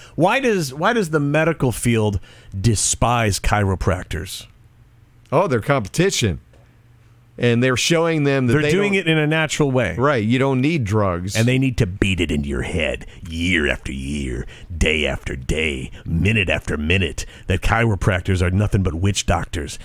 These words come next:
Speaker 2: Mm.
Speaker 1: And they're this. You know what? The most relief I've ever received in my life is after going to a chiropractor.
Speaker 2: Absolutely. Absolutely. My wife and I go every week.
Speaker 1: Everyone I know.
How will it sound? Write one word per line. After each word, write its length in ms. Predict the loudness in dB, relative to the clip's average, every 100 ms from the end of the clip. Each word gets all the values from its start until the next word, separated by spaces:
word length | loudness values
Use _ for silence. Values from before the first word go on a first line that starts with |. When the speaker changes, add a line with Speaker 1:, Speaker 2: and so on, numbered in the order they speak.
| -4
Speaker 2:
Mm. 120 | 0
Speaker 1:
And 100 | 2
they're 100 | 2
this. 260 | 2 0 0
You 100 | 2
know 140 | 2
what? 320 | 2 2 0 -4 -12 -8 0
The 80 | 2
most 260 | 2 0
relief 400 | 0 2 2 0 0
I've 180 | 0 0 0
ever 300 | 2 4 2
received 580 | 0 0 2 2 2
in 160 | 2 2
my 160 | 2 2
life 540 | 2 2 2 -2 -6 -2
is 200 | -2 0
after 380 | 0 0 2 0
going 460 | 2 2 2 0 0
to 180 | 0 2
a 120 | 0 0
chiropractor. 1080 | 0 0 2 2 0 0 -2 0 -2 -2 -4 -6
Speaker 2:
Absolutely. 1400 | 0 2 0 -2 -2 0 0 0 2 2 0 -6 -12 -14 -18 -10
Absolutely. 760 | -2 0 0 -4 -6 -6 -6 -6
My 180 | -2 -2
wife 340 | 0 0 0
and 120 | -2
I 140 | -4 -4
go 180 | -6
every 320 | -4 -2 0 0
week. 400 | 0 -2 -4 -2
Speaker 1:
Everyone 380 | 2 2 2 2
I 60 |
know. 440 | 2 2 2 -2